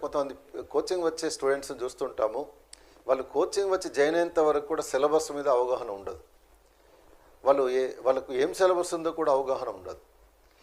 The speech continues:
అలా కాకుండా మనం ముందే సిలబస్ కాపీ తీసుకొని చూసుకున్నట్లయితే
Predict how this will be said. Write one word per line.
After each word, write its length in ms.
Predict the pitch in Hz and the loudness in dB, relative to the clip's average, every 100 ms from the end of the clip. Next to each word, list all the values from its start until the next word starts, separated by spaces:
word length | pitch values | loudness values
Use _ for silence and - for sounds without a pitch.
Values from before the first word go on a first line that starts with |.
| - 123 | -2 4
అలా 100 | 139 | 6
కాకుండా 260 | 156 185 185 170 | 6 4 0 0
మనం 120 | 147 | 0
ముందే 180 | 143 165 165 156 | -2 0 0 2
సిలబస్ 340 | 139 147 - - | 0 0 0 2
కాపీ 220 | 147 151 | 2 0
తీసుకొని 340 | 139 - 143 - | -8 -6 -8 -8
చూసుకున్నట్లయితే 640 | 135 - 127 - 120 156 | -12 -8 -8 -4 -4 0